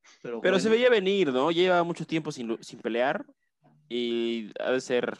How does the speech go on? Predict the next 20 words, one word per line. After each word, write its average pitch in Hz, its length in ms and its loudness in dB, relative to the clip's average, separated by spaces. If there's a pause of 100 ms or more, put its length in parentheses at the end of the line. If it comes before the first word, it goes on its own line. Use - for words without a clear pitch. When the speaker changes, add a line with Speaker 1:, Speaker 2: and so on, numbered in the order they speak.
(560)
Speaker 2:
bueno, 101 360 -6 (300)
eh, 98 560 -4
difícil 113 460 -8
volver 107 440 -2
después 107 240 -10
de 107 80 -6
tanto 110 260 -8
tiempo 107 580 -6 (160)
Speaker 1:
No, 196 140 -2
fue, 143 200 -8
pues, 104 160 -10
Speaker 2:
sin, 110 100 -6
Speaker 1:
sí. 113 40 -8
Speaker 2:
sin 104 140 -14
practicar 131 680 -6 (120)
y - 80 -12
le 113 80 -4
pusieron 127 360 -8
una 131 160 -8
madriza. 107 580 -10